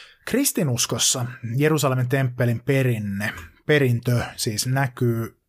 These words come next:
no ensinnäkin kristinuskon opissa. Uusi testamentti esittää Kristuksen uutena temppelinä, eli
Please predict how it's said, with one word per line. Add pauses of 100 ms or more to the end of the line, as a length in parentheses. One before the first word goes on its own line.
(120)
no
ensinnäkin
kristinuskon
opissa. (680)
Uusi
testamentti
esittää
Kristuksen
uutena
temppelinä, (200)
eli